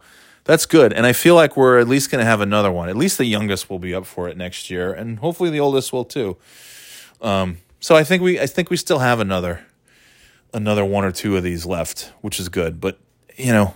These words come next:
in the grand scheme of things, it's not much. So I, I soak it in. And if the opportunity presents itself to do two, two trick-or-treating things, then you better believe I'm gonna do it. And that's what we did in two thousand nineteen.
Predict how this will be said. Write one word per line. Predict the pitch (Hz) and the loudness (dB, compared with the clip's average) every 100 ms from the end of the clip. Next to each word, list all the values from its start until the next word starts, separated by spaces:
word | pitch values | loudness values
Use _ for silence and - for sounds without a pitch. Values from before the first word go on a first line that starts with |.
| - | -6
in | 127 | -2
the | 117 | 2
grand | 123 117 | 4 4
scheme | 110 - 117 | 2 2 2
of | 104 | 2
things, | 98 90 | 0 -2
it's | 98 - | -2 2
not | 170 | 2
much. | 143 147 95 - - _ _ - - - - | 4 2 2 -2 -8 _ _ -20 -20 -20 -10
So | - 98 95 - | 2 4 4 4
I, | 110 101 | 2 2
I | 101 | 0
soak | 95 - 139 135 | 2 4 4 6
it | 123 | 6
in. | 110 113 | 6 4
And | 107 | 2
if | 101 - | 0 2
the | 104 | 2
opportunity | 113 110 - 113 104 | 2 -2 -4 -2 -2
presents | - 87 98 - | -4 -4 -6 -6
itself | 92 104 98 | -4 -2 -2
to | - | -6
do | 85 85 | -8 -8
two, | - 113 113 120 _ _ - _ _ - _ _ _ _ - | -4 -2 -2 -4 _ _ -20 _ _ -20 _ _ _ _ -4
two | - 170 | 2 4
trick-or-treating | 165 165 156 147 175 156 156 156 - - | 4 2 2 2 4 4 2 -2 -8 2
things, | 165 160 160 151 - - _ | 4 4 0 -4 -6 -12 _
then | 117 113 107 78 | -2 -2 -2 -8
you | 98 117 | -12 -2
better | 127 120 | 2 2
believe | 113 139 120 | 2 2 2
I'm | 101 | 0
gonna | 98 | -2
do | 101 127 | 2 2
it. | 92 - _ _ _ - _ _ _ _ | 2 -2 _ _ _ -20 _ _ _ _
And | - 87 | -8 -6
that's | 85 90 | -4 -4
what | 80 | -4
we | 95 | -2
did | 113 101 | 0 0
in | 85 | -2
two | 90 | -4
thousand | 87 87 | -2 -2
nineteen. | 87 87 - 90 85 | -4 -4 -6 -8 -8